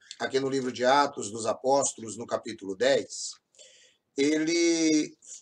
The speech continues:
reconhece uma das qualidades de Deus, onde Deus, ele não trata as pessoas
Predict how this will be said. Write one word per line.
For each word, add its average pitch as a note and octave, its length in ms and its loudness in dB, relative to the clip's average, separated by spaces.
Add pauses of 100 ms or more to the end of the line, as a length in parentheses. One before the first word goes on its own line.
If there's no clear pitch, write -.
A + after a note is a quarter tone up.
(120)
reconhece E3+ 1040 2 (640)
uma F#3+ 360 2
das D#3 280 4
qualidades C#3+ 960 0
de A2 140 -10
Deus, C#3 800 0 (540)
onde C3+ 280 -2
Deus, D3+ 880 0
ele C#3+ 840 2
não D#3 500 -2
trata D3+ 460 4
as - 140 -2
pessoas B2+ 840 -2